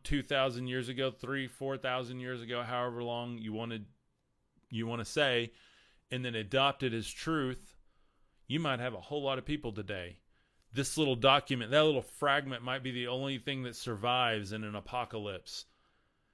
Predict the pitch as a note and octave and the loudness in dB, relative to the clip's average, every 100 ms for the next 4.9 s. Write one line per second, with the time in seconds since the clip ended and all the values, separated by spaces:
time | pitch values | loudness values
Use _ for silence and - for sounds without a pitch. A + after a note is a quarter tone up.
0 | _ _ _ _ _ _ _ _ _ A#2+ | _ _ _ _ _ _ _ _ _ -2
1 | B2+ B2+ A#2+ G#2 - C3 - - B2 A2+ | 0 2 0 -2 0 -2 0 0 2 2
2 | A#2 G#2 F2+ - - B2+ A2+ F#2+ F#2+ F2 | 2 2 -2 -6 -4 -2 -2 -4 -8 -8
3 | F#2+ F#2+ F#2+ F2+ E2+ E2 - F#2+ F#2+ D2 | -12 -8 -6 -8 -10 -14 -12 -10 -10 -12
4 | C2 - _ _ _ F2 F2 B2+ D#3+ | -20 -20 _ _ _ -4 0 0 -2